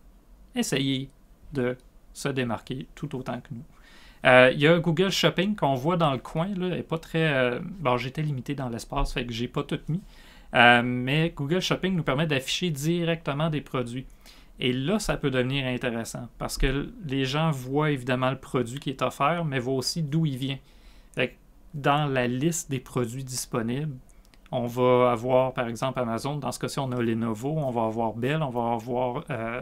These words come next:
Apple. Euh, il y en avait un autre aussi qui est, là, il m'échappe. Euh, mais aussi des entreprises locales qui pourraient s'essayer.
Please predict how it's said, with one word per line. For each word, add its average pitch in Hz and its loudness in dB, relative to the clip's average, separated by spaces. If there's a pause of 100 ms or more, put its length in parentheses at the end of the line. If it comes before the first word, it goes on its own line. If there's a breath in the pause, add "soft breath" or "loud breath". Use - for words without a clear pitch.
Apple. 156 -2 (560 loud breath)
Euh, 117 2
il - -8
y 123 -2
en 120 -4
avait 123 0
un 139 0
autre 143 -2
aussi 143 -6
qui 123 -4
est, 117 -2
là, 127 -4
il 127 -4
m'échappe. 120 -2 (480 loud breath)
Euh, 123 4
mais 123 0
aussi 160 -4
des 147 0
entreprises 143 -4
locales 135 -4
qui - -20
pourraient 127 -4
s'essayer. - -10